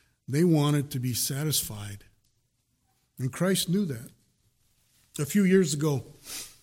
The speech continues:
uh, from this pulpit, uh, in two thousand seventeen, to be exact, March fifth, uh, Brother Aaron Dunlop preached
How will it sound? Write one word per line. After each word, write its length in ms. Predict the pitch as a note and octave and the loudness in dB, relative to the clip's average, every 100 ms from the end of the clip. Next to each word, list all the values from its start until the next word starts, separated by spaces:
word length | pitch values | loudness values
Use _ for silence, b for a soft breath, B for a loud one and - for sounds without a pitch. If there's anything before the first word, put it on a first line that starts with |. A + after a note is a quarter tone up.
| B _ _ _ _ D3 | B _ _ _ _ -12
uh, 320 | B2 A#2 A#2+ - _ _ _ _ _ _ - | -10 -10 -12 -18 _ _ _ _ _ _ -14
from 180 | - D3+ | -2 4
this 160 | D#3+ D#3+ | 4 4
pulpit, 380 | - E3 - C3 | 4 2 2 -2
uh, 320 | B2+ B2 - | 0 -2 -4
in 180 | B2 A2 | -8 -2
two 100 | E3+ | 0
thousand 360 | D3 D3 C3 A#2+ | 2 0 0 -2
seventeen, 540 | D3+ C3+ C3 D3 D3 | -2 -2 -2 2 2
to 60 | B2 | 2
be 140 | B2+ | -2
exact, 480 | A2 B2 C3+ B2 - B B B B B | -2 0 0 -2 -6 B B B B B
March 280 | B2+ C3+ C3+ | -4 -2 0
fifth, 560 | - D3 C#3+ A#2+ - - _ b b b b b | -2 0 2 0 -6 -14 _ b b b b b
uh, 140 | B2+ B2 | -8 2
Brother 260 | D#3+ E3+ | 4 4
Aaron 360 | E3 F#3+ F3+ B2+ | 4 6 6 4
Dunlop 480 | E3 E3 C3 B2 - | 4 4 2 -2 0
preached 480 | E3+ E3 - - | 4 4 2 -6